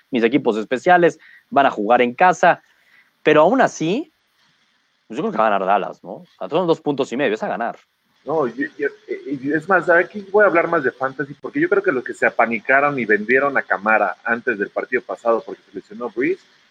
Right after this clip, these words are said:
Speaker 2: dijeron, verá cómo la cagué. A ver, Camara
Speaker 1: Obvio,
Speaker 2: es
Speaker 1: sí, no, no, no.
Speaker 2: espectacular.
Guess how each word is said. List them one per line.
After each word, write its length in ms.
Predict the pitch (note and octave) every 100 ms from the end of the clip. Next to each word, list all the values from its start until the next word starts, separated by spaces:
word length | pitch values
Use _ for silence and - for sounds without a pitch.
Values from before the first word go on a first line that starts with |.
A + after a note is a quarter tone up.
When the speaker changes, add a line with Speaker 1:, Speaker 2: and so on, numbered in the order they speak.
| _
Speaker 2:
dijeron, 300 | G2+ A2 G2
verá 240 | F#2+ A2 B2
cómo 220 | A#2+ G2+
la 40 | -
cagué. 300 | F#2 F#2 -
A 60 | F#2+
ver, 140 | G2+
Camara 580 | - G2 A#2+ C3 B2+ G#2+
Speaker 1:
Obvio, 380 | A2+ F#2 F2 E2+
Speaker 2:
es 60 | -
Speaker 1:
sí, 300 | F#2+ G2 F#2
no, 260 | D#2+ E2 E2
no, 120 | -
no. 40 | _
Speaker 2:
espectacular. 1040 | A3 - - - - - - B2 C#3 A#2+